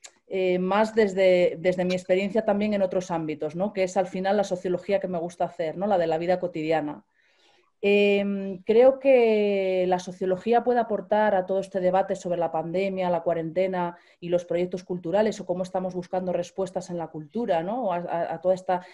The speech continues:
incertidumbre, a todo este contexto, eh, nuevo, de cambio de paradigmas también. Eh, creo que la sociología, o al menos una sociología crítica de la vida cotidiana, no se puede olvidar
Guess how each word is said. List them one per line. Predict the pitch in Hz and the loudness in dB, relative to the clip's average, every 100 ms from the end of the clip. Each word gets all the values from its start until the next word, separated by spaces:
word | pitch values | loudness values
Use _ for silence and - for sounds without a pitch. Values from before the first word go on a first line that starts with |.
| - | -12
incertidumbre, | 180 175 170 - 160 220 214 | -8 -4 -4 -2 -2 2 2
a | 185 | 2
todo | 185 | 0
este | 180 180 | -2 -4
contexto, | 170 165 180 180 - 175 170 165 _ _ - | -6 -4 -6 -6 -4 0 0 -4 _ _ -6
eh, | 165 156 | -4 -2
nuevo, | 160 233 208 208 285 - _ _ - | 0 0 0 0 -2 -10 _ _ -4
de | 165 | -2
cambio | 165 180 180 | 0 2 2
de | 170 | 2
paradigmas | 165 160 202 196 175 - | 2 2 0 -2 -8 -8
también. | 170 175 208 254 277 - _ _ | -8 -6 -4 -4 -8 -16 _ _
Eh, | - 196 185 | -4 -4 2
creo | 220 247 | 2 4
que | 294 | 2
la | 269 | 2
sociología, | 240 - 214 202 208 240 247 240 | -2 0 0 0 0 2 4 6
o | |
al | 196 | 6
menos | 202 226 226 | 2 -2 -2
una | 233 | -4
sociología | 226 190 214 190 185 226 196 | -6 -6 -2 -2 -2 0 0
crítica | 202 247 233 208 180 | 0 -4 -4 -4 -2
de | 175 | 0
la | 170 | 0
vida | 180 196 190 | 0 0 -2
cotidiana, | 185 180 185 196 214 | -4 -4 -2 -2 -2
no | 196 | -6
se | 196 202 | -8 -10
puede | 208 202 | -4 -4
olvidar | 196 185 190 202 226 | -2 0 2 2 -2